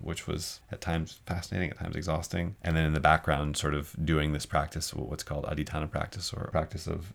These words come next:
developing these cessations. And that's something that I don't think a lot of other schools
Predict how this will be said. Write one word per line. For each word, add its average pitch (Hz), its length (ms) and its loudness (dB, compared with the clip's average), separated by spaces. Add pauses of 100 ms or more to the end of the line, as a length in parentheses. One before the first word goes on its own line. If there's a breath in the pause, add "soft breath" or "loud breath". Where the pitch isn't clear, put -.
developing 76 640 0
these 80 200 2
cessations. 78 640 4
And 76 100 0
that's 78 220 4
something 85 280 4
that 78 100 6
I 85 40 6
don't 90 360 6
think 95 240 0
a 82 60 2
lot 78 160 8
of 80 100 2
other 80 280 0
schools 85 560 -2